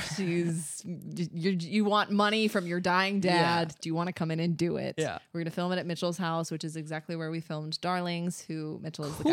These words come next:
Speaker 2: who
Speaker 1: Cool.
Speaker 2: played my grandfather and the director of
Speaker 1: Cool.
Speaker 2: Darlings, writer of Darlings. And then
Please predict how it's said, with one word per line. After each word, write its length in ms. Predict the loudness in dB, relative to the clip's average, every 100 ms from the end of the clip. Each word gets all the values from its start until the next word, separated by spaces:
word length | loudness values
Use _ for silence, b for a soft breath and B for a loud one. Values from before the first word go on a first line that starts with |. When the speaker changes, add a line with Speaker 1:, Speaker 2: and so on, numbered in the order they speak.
| 4
Speaker 2:
who 60 |
Speaker 1:
Cool. 80 | 4
Speaker 2:
played 180 | 0 -4
my 80 | -4
grandfather 500 | -2 0 -2 -4 -6
and 120 | -8
the 40 |
director 360 | -4 -2 0 -2
of 80 | 0
Speaker 1:
Cool. 100 | 2
Speaker 2:
Darlings, 480 | 4 2 -2 -6 -4
writer 240 | -4 -2
of 80 | -4
Darlings. 540 | -4 -6 -6 -8 -12 b b b b _
And 200 | -2 0
then 640 | 0 0 -2 0 -2 -4